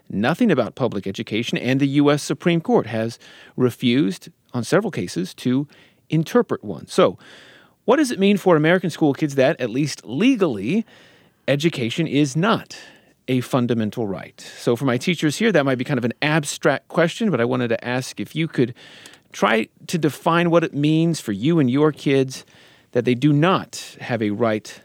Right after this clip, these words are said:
to a quality education guaranteed by the federal Constitution. And we'll get into the fact that, that state constitutions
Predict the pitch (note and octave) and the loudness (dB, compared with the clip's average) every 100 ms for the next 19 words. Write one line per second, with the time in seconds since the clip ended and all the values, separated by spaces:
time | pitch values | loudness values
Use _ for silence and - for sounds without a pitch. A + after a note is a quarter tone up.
0 | _ _ - - B2 G#2 - D3 C#3+ B2+ | _ _ -20 -2 -2 -2 2 2 2 0
1 | G#2+ G#2+ - A2 A#2+ F#2 A#2+ B2 D3+ C#3+ | -2 -6 -6 -6 -6 -8 0 2 4 2
2 | B2+ - C#3+ A2 F#2 G#2 G#2 G2+ G#2 A2 | 0 -2 -2 -2 -4 -6 -4 -4 -4 -4
3 | G#2+ G#2+ G#2 G#2+ G2+ - A2+ - A2 C#3+ | -2 -4 -6 -8 -8 -10 -10 -6 -6 -4
4 | D#3+ A#3 F3 D#3+ D3 B2 - B2 - G2+ | 0 2 2 2 2 0 0 0 -2 -6
5 | - - - - - - A#3+ - B2 A2+ | -8 -18 -16 -12 -6 -2 -2 0 -2 -2
6 | G2+ - F2+ F#2 F#2 - | -8 -10 -10 -8 -8 -10